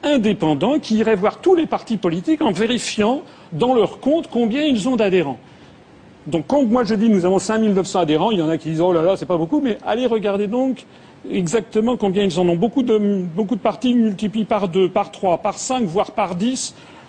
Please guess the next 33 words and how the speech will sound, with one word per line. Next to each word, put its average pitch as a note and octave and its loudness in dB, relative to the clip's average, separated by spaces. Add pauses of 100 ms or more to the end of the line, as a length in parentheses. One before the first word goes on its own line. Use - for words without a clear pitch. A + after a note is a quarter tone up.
(140)
le G3+ 4
nombre A#3 4
de F3+ 4
leurs E3+ 4
adhérents. C#3 0
Nous, G#3+ 4
nous F3+ 2
avons E3+ 0
vraiment C#3+ -2 (360)
cinq - -2
mille E3 0
neuf C#3+ -6
cents D3+ -8
adhérents. B2+ -6 (140)
Et G#3+ 2
par C3+ -2
ailleurs, D#3 2
des B2+ -6
milliers B2+ -2
et - 2
des C3 -8
milliers E3+ 0
de - -6
sympathisants. D#3+ -2 (280)
J'ajoute B3+ 2
que A#3 -2
nous G#3+ 2
nous G#3+ 2
sommes B3+ -2
présentés F#3 -2
aux G#3 0
élections D3 -2
européennes. D3+ 0